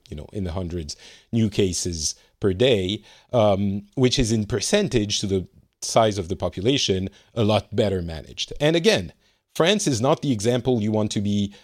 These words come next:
uh, uh, following, especially in the beginning, because we had a lot, a lot of deaths. Um, so I think this is a fairly uncontroversial,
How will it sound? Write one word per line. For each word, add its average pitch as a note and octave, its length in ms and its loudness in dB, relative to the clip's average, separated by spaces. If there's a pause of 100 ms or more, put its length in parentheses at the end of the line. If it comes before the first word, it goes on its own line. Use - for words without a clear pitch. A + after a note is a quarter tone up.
(160)
uh, G2+ 280 4
uh, G2 300 2 (220)
following, G2 680 0
especially A2+ 440 0
in G#2 80 0
the G2 80 -2
beginning, G2 500 0
because E2+ 260 -6
we F2+ 120 -4
had F#2+ 180 0
a F#2+ 60 -2
lot, F#2+ 500 -2 (140)
a G2 60 -10
lot F2+ 440 -4
of F2 340 -12
deaths. - 420 -4 (580)
Um, B2 440 4 (400)
so A2+ 400 2 (680)
I C3+ 60 2
think D4+ 240 0
this - 180 2
is A2 100 2
a A2 60 2
fairly B2 840 0
uncontroversial, G2 1300 -2